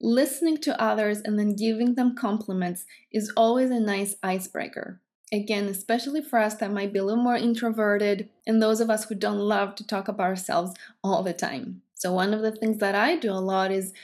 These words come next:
I ask questions, I listen, I give compliments to others, I express my gratitude, and then when the time feels right, I share a little bit about me too. It used to bother me a lot that people wouldn't ask me about myself so much,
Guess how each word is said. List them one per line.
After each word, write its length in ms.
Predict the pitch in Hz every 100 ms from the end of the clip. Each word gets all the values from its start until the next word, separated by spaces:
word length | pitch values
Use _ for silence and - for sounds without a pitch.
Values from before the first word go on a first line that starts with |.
| -
I 120 | 208
ask 380 | 196 208 - -
questions, 680 | - 302 392 - - - - - - _
I 200 | 208 214
listen, 680 | 226 247 285 - 175 - - - 202
I 100 | 196
give 320 | 196 220 226
compliments 600 | 285 285 302 311 196 -
to 260 | - -
others, 360 | - - - - - -
I 100 | -
express 440 | 202 - - 185 185
my 140 | 226
gratitude, 720 | 220 233 254 269 247 - - - -
and 220 | - 240 254
then 200 | 269 269
when 180 | 277
the 100 | 269
time 320 | 262 262 226 226
feels 380 | - 240 247
right, 280 | 208 180 208 -
I 60 | 247
share 280 | - 214
a 40 | 208
little 240 | 208 196
bit 140 | 196 196
about 320 | 202 185 208
me 120 | 202
too. 400 | 202 311 - - _ -
It 60 | 220
used 260 | 285 339
to 80 | 247
bother 400 | 202 175 277 226
me 160 | 202 190
a 60 |
lot 260 | 185 208 208
that 180 | - -
people 320 | 208 202 196
wouldn't 260 | 202 190 -
ask 340 | 220 226 -
me 120 | 254
about 220 | 254 262
myself 460 | 240 247 247 233 240
so 200 | - 247
much, 340 | 240 240 240